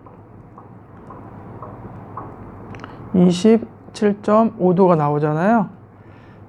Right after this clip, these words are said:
그러면은 여기가 X가 여기 육십이 점 오 도죠. 그러면은 육십이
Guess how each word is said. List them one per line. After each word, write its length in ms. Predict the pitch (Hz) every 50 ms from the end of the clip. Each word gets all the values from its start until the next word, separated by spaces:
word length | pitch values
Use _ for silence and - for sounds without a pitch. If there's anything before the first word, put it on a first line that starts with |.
| - - - - - - - - - - - -
그러면은 520 | 190 185 180 175 175 175 170 170 170 165
여기가 760 | 160 160 156 170 170 160 165 156 160 165 170 175 165 143 131 139 135 - - - - - - - - - - - - - - - - - - - - - - - - - - - - - - - - - - - - - - - - - - - - - - - - - -
X가 800 | 190 170 175 - - 175 165 160 156 143 143 151 151 151 143 131 131 135 - - - - - - - - - - - - - - - - - - - - - - -
여기 500 | 160 135 143 131 131 131 135 - 156 170 - - - - - - - - - - -
육십이 1000 | 170 175 175 - - - - 190 185 190 - - - - - - - 175 170 - - -
점 280 | - 185 175 170 160 147
오 80 | 147
도죠. 500 | 151 160 156 151 151 226 233 214 165 139 131 - - - - - - - - - - - - - - - - - - -
그러면은 760 | - 151 143 143 143 151 180 202 214 233 247 254 247 - - - - - - - - - -
육십이 680 | 196 185 175 180 - - 202 190 185 185 185 170 165 160